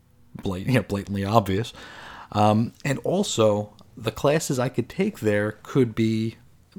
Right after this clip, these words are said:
basically anything I wanted. So I wound up taking just some very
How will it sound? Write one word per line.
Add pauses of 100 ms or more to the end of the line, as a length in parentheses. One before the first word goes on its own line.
(120)
basically (180)
anything
I
wanted. (680)
So
I
wound
up
taking (240)
just
some
very